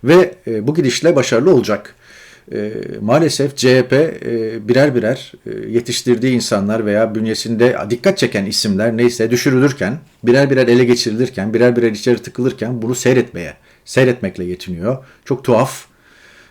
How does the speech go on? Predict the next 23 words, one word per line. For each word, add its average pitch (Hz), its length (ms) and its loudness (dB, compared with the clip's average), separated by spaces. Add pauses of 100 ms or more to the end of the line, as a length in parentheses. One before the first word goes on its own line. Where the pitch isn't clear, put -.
(160)
E, 101 360 -4
Canan 127 300 0
Kaftancıoğlu 143 840 2
Boğaziçi'ne 135 440 0
giden 143 320 0
görebildiğim 131 500 2
tek 151 180 -2
C 107 160 0
H 92 80 -2
P'liydi. 101 580 0 (600)
E, 104 540 -4
Kemal 123 260 0
Kılıçdaroğlu 123 680 0
dahil 113 260 4
hepsi 135 340 -2
tweet 139 260 -2
atmak 117 380 -4
veya 110 240 0
işte 117 240 -2
videolu 120 320 2
mesaj 117 340 -2
paylaşmakla 117 560 -2
yetindiler. 95 600 -4